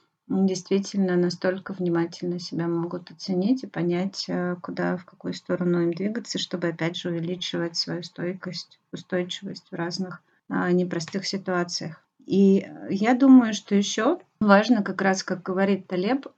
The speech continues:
а, нужно пробовать, надо делать шаг вперед, а, даже если страшно. Вот это еще один момент. А, можно по-разному относиться к страху, а, потому что,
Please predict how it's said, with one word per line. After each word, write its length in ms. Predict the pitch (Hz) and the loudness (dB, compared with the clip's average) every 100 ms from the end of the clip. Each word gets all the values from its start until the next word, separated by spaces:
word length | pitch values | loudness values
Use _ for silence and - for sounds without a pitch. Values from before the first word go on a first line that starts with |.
| - | -8
а, 280 | 180 175 175 | -4 0 2
нужно 680 | 180 202 196 180 180 170 165 | 2 2 0 -2 -2 -2 -4
пробовать, 680 | 190 190 190 190 190 - - _ _ | 0 0 0 -4 -6 -10 -14 _ _
надо 320 | - 185 190 202 | -6 -2 -2 -2
делать 340 | 196 196 196 | -2 0 0
шаг 240 | - 196 | -2 -4
вперед, 500 | - 202 185 185 185 _ _ _ - | -4 -4 -2 -4 -10 _ _ _ -10
а, 220 | 185 180 | -6 -4
даже 300 | 190 190 196 | -2 2 2
если 260 | 208 202 208 | 2 0 -8
страшно. 640 | - 185 175 - 190 190 _ - | -4 -2 -2 -4 -10 -14 _ -4
Вот 160 | 202 | -2
это 160 | 254 254 | 0 0
еще 260 | 240 220 | 0 2
один 260 | 190 185 175 | 2 2 2
момент. 520 | 175 180 170 170 170 - - - - - | 2 2 2 0 -6 -20 -20 -20 -20 -12
А, 180 | 180 175 | -6 -2
можно 400 | 180 220 269 254 | 0 2 6 4
по-разному 520 | 220 214 233 254 220 | 4 2 4 4 2
относиться 540 | 202 196 190 220 214 214 | 0 0 -2 -4 -8 -10
к 80 | |
страху, 680 | - - 208 190 - 180 170 - _ - | -8 2 2 2 -2 -10 -12 -14 _ -8
а, 420 | 185 180 180 175 170 | -4 0 2 2 0
потому 420 | 180 180 185 202 | -2 0 2 0
что, 580 | 196 - 185 180 175 | 0 -2 0 2 0